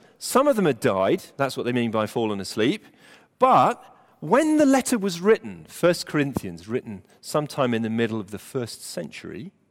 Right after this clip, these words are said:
the fifties, not the nineteen fifties, when it was written, you could still meet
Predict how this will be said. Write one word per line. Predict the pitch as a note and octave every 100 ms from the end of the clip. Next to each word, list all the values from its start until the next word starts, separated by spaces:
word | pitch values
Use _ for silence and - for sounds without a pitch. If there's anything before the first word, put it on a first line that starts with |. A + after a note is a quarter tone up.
| _ _ _ _ _ _ _ _ _ -
the | -
fifties, | - D#3+ - G2+ A#2+
not | A2 -
the | F2+
nineteen | A#2 B2+ - F2 F2+
fifties, | F#2+ - D#2+ F#2 - _ _ -
when | C4
it |
was | A3 E3
written, | F#3 A#3+ - F2+ F#2 F3+ _ _ _ _ _ _
you | G3
could | G#3 -
still | - A#3 D#4
meet | C4+ A#3 A3 F#2 -